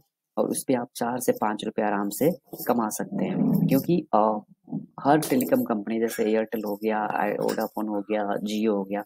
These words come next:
सबने अपना recharge को update किया है और कुछ, अ, प्राइस को increase किया है, जिसकी वजह से,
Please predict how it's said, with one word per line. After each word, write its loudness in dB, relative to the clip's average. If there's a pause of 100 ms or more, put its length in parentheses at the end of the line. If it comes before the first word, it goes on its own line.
(500)
सबने 2
अपना 0
recharge -2
को 0
update 2 (100)
किया 2
है -4
और -2 (180)
कुछ, -6 (260)
अ, 0
प्राइस -2
को 2
increase 0
किया 0
है, -2
जिसकी -6
वजह 0
से, 0